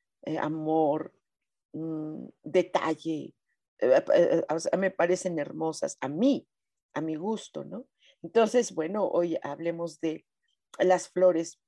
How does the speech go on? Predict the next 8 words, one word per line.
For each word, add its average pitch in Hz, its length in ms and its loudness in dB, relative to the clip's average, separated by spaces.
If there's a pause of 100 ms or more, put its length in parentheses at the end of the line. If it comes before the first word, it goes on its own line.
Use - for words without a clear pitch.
(140)
Eh, 160 480 0 (1200)
lo 226 200 0
que 247 100 -2
van 277 160 4
a 349 40 2
hacer 320 200 0
ustedes 262 600 -2 (760)
es, 220 400 -4